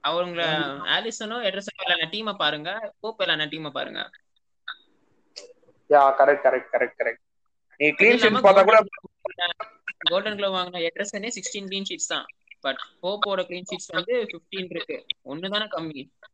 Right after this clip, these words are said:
Speaker 1: அதுவும் பெர்ன்லில ஆடி அவர் வந்து ஃபிஃப்டீன் கிளீன் ஷீட்ஸ் பண்ணிருக்காருன்னா இதுவே பெரிய விஷயம் தான். நீங்க வந்து எட்ரசனும் ஆலிசனும் சொல்றதை விட டீன் ஹெண்டர்சன் வேணா இவரோட நீங்க கம்பேர் பண்ணலாம்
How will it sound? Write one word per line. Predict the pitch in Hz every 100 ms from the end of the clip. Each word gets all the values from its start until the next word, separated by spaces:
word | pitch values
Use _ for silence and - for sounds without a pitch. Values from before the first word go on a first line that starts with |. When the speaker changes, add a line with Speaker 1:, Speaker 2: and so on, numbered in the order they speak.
| _ _
Speaker 1:
அதுவும் | - 139 214 160
பெர்ன்லில | 180 208 202 190
ஆடி | 180 180
அவர் | 220 196 170
வந்து | 180
ஃபிஃப்டீன் | 185 - 175 170
கிளீன் | 190
ஷீட்ஸ் | - -
பண்ணிருக்காருன்னா | 160 160 156 151 165 196 190 165 139 135 _ _ _ _ _
இதுவே | _ 151 190
பெரிய | 170 160
விஷயம் | 143 135
தான். | 123 - - _ _ _
நீங்க | 156 175 175
வந்து | 180 202 240
எட்ரசனும் | 175 190 247 247 220 254 226
ஆலிசனும் | 190 202 208 196 202 220 208 190
சொல்றதை | 175 156 165
விட | 160 160
டீன் | 202 196 220
ஹெண்டர்சன் | 190 180 175 160
வேணா | 156 196
இவரோட | 160 156
நீங்க | 156 143
கம்பேர் | 131 135 143
பண்ணலாம் | 131 127 127